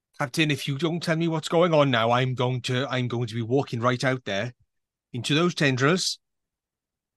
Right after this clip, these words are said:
unless you've got something to say to me to change my mind."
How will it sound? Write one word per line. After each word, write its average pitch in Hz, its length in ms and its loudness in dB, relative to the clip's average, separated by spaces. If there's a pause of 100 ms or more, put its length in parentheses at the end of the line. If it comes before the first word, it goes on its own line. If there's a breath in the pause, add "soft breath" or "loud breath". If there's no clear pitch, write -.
unless 127 640 0
you've 147 160 0
got 143 180 -2
something 123 260 -2
to - 80 -8
say 123 240 0
to - 120 -8
me 107 140 -4
to - 120 -14
change 120 280 -2
my 120 100 0
mind." 104 420 -2